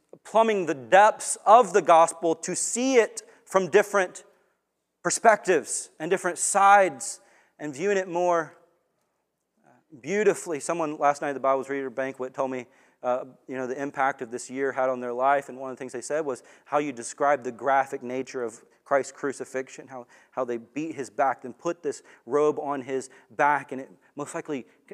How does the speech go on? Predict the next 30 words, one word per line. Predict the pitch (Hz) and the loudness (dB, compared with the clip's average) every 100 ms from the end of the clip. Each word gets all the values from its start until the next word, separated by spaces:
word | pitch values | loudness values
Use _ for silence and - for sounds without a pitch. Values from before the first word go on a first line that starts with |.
| 143 | -18
dried. | - 143 170 | -6 -4 -4
You | 151 | -6
can | 131 | -8
imagine, | 156 160 139 | -6 -4 -6
like, | 123 | -6
ripping | 131 147 147 | -6 -6 -6
a | |
Band-Aid | 117 131 143 160 | -6 -6 -4 0
off, | 165 170 | 0 0
but | 156 | -2
your | 131 | -4
entire | 135 - 135 156 | -6 -4 -4 -2
back | 147 131 160 165 | 0 -2 -2 -4
is | 143 | -6
ripped | 165 165 | -4 -2
up, | 170 | -2
and | 143 | -2
they | 127 | -8
rip | 117 127 175 | -6 -4 -2
off | 175 175 170 | 0 0 -2
this | 139 - - 143 | -8 -10 -20 -4
garment | 123 165 180 180 165 | 4 6 6 2 -2
and | |
the | 135 | -4
excruciating. | 131 - 180 180 185 - - - - - | -6 -4 -4 -2 -4 -8 -16 -20 -20 -16
Man, | 170 - | -14 -12
I've | 156 | -12
never | 151 170 170 156 | -10 -8 -8 -12
seen | 131 - - 202 196 170 | -10 -6 -6 -4 -4 -4
the, | 143 | -6